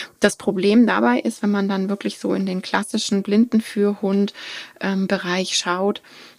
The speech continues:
da wird dann zum Teil wirklich mit sehr viel Druck gearbeitet. Da habe ich bei mir im Kundenstamm auch einige Hunde, die dann eben ausgemustert wurden. Ähm, bei den Hunden weiß ich, die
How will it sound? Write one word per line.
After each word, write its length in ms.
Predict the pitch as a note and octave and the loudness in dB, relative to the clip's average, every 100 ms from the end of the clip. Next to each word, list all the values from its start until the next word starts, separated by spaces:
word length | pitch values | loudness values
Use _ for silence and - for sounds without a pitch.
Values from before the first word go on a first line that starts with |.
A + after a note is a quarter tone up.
| _ - | _ 0
da 200 | G3 F#3 | 0 2
wird 260 | G3+ G#3 | 0 2
dann 240 | G3 F#3+ G3 | 0 0 -2
zum 180 | F#3+ F#3+ | -6 -4
Teil 360 | F#3+ F3+ F#3+ | -2 -2 -2
wirklich 300 | F3+ - - | -4 -8 -8
mit 140 | F#3 - | -8 -4
sehr 160 | F3 | -4
viel 300 | - - B3 | -4 2 2
Druck 260 | A#3+ G#3 - | 2 -4 -2
gearbeitet. 760 | - F#3+ F#3+ G3 F#3 F#3 F#3 - | -2 -2 -4 -4 -6 -6 -10 -8
Da 80 | F#3+ | -10
habe 140 | F3+ | -8
ich 120 | - | -10
bei 120 | F#3+ | -6
mir 160 | F#3+ G3 | -4 -4
im 100 | G3+ | -4
Kundenstamm 680 | - B3 A#3+ A3 - G#3 G3+ | 2 4 4 0 -2 -2 -2
auch 120 | G#3+ | -4
einige 500 | - G#3 G3 G3 - | -4 -2 -4 -8 2
Hunde, 220 | A3+ G#3+ | 4 4
die 100 | G3+ | -2
dann 180 | F#3+ F#3+ | -4 -2
eben 200 | G#3 G3 | -4 0
ausgemustert 920 | A#3+ B3 - A3+ G#3 - - G3+ - | 2 2 4 2 4 0 -4 -4 -2
wurden. 300 | G3+ G3+ G3+ - - - - - - | 0 0 -2 -8 -16 -16 -18 -10 -4
Ähm, 300 | F#3+ F#3+ - | -2 -2 0
bei 140 | F#3+ | -2
den 340 | G3 G#3+ A3 G#3 | 2 4 4 4
Hunden 380 | G3+ G3+ G3 | 2 2 0
weiß 400 | - - A#3+ - | 2 4 2 2
ich, 160 | A#3 - | -2 -2
die 340 | G#3+ G#3 G#3 | -2 -2 -4